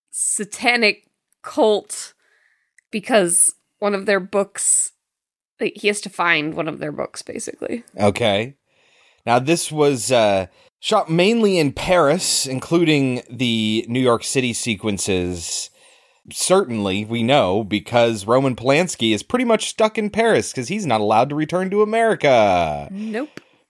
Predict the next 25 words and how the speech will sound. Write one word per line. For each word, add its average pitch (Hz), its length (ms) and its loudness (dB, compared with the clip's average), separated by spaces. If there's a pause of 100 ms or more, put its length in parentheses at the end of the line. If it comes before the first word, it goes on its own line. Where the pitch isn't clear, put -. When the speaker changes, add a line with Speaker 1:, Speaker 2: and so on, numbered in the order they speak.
(100)
Speaker 2:
Because 175 340 0
in 190 80 -2
nineteen 185 320 -2
seventy-seven, 220 720 2
he 202 140 2
drugged 160 340 2
and 208 100 2
raped 143 220 4
a 214 60 0
thirteen-year-old 208 720 -2
girl. 196 1400 2
Speaker 1:
Yep. 269 180 -6 (540)
Speaker 2:
Fuck 262 300 0 (360)
him. 165 760 0
So 175 140 -2
I 226 200 4
kinda 196 260 2
don't 151 180 4
wanna 135 140 0
talk 117 220 2
about 113 200 2
Roman 107 260 0
Polanski 135 540 -2
at 90 60 0
all, 85 440 2